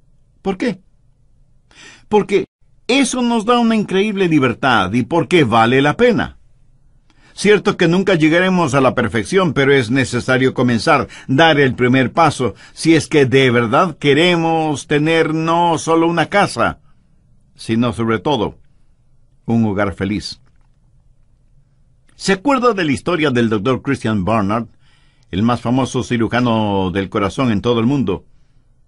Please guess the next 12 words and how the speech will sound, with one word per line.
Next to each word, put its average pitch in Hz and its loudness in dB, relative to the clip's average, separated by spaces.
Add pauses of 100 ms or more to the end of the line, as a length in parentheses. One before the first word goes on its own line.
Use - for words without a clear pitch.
(380)
Su - 0
historia 208 2
es - -2
una 202 2
de 160 4
las 131 0
más 160 -2
tristes 165 -4
que 135 -4
jamás 143 -2
he 131 -2
leído. 90 -4